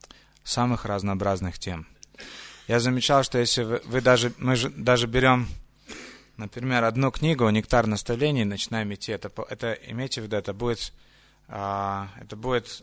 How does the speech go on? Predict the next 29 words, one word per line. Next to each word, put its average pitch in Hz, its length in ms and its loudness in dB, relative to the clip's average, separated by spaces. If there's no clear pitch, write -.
это 110 160 -12
будет 120 340 -6
достаточно 120 480 -6
большое 117 340 -4
количество 110 480 -8
занятий, 107 420 -8
может 98 220 -10
быть, 101 140 -14
пятнадцать-двадцать 107 840 -2
занятий. 101 480 -6
Это 110 180 -8
надоедает, 107 720 -2
реально. - 260 -14
Если 123 360 0
их 131 300 0
очень 143 260 0
легко 135 320 -2
поверхностно 135 640 -6
проходить, 104 480 -12
нормально, 107 540 -4
как - 120 -14
бы, 101 100 -12
но 113 120 -6
поверхностно 127 580 -2
тоже 110 280 -4
не 101 80 -4
хочется. - 480 -8
Поэтому 131 500 -2
иногда 131 540 2